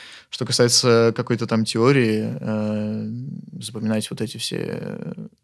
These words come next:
ну да, наверное, мо-, м-, может даже не понравится, и, и ты такой подумаешь: «Ой, да к черту все это, не буду даже разбираться в этом». Если как-то затянуло, то, типа, можно дальше начинать уже разбираться, э,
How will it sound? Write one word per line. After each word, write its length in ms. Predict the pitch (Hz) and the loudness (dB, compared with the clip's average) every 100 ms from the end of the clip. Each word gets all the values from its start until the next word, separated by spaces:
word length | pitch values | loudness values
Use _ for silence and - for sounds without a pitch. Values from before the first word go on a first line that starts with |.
| _ _ _ _ | _ _ _ _
ну 240 | 160 143 123 | 2 2 6
да, 260 | 120 - - _ - | 4 4 -4 _ -4
наверное, 300 | 127 123 127 | 4 6 6
мо-, 220 | 120 127 | 4 2
м-, 240 | 135 127 120 | 0 0 2
может 180 | 127 117 | 2 2
даже 180 | 120 123 | 2 0
не 60 | |
понравится, 480 | 120 127 139 - - - _ | 0 0 0 -2 -6 -12 _
и, 200 | - 107 117 | -8 -6 -6
и 20 | |
ты 100 | - | -8
такой 200 | - 110 | -10 -8
подумаешь: 340 | 107 107 107 | -4 -4 -4
«Ой, 80 | - | -8
да 140 | 120 - | -8 -6
к 40 | |
черту 260 | - 67 - | -6 -6 -8
все 160 | - - | -8 -10
это, 220 | - - - - - - _ | -10 -14 -16 -14 -14 -14 _
не 100 | 113 | 0
буду 140 | 107 | 2
даже 200 | 110 104 | 2 2
разбираться 420 | 107 113 110 107 - | -2 0 0 -2 -6
в 20 | |
этом». 240 | - 143 - _ _ _ _ | -8 -10 -12 _ _ _ _
Если 200 | 120 120 | -4 -2
как-то 240 | 127 120 117 | -4 -4 -4
затянуло, 680 | 110 - 139 180 147 127 123 _ - - - _ _ - | -2 2 6 6 6 4 -2 _ -20 -20 -20 _ _ 0
то, 280 | 113 123 117 | 2 4 2
типа, 240 | 113 110 | 0 0
можно 300 | 107 110 113 | 2 2 2
дальше 280 | 110 110 - | 0 -2 -4
начинать 320 | - 151 113 | -6 -4 -4
уже 120 | 113 | -4
разбираться, 600 | 113 110 127 117 147 - 123 | -6 -6 0 2 2 2 2
э, 640 | 113 113 110 110 113 | 2 0 -2 -2 -4